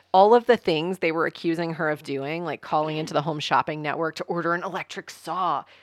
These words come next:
there was a perfectly rational explanation for that.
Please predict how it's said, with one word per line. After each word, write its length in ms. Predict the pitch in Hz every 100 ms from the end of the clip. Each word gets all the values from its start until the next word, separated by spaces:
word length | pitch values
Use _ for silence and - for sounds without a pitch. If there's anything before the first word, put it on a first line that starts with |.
| -
there 100 | 269
was 140 | 285
a 40 | 294
perfectly 520 | - 190 202 202 185
rational 500 | 143 135 - 147 139
explanation 680 | 135 - 131 147 147 - 147
for 120 | 139
that. 260 | 143 175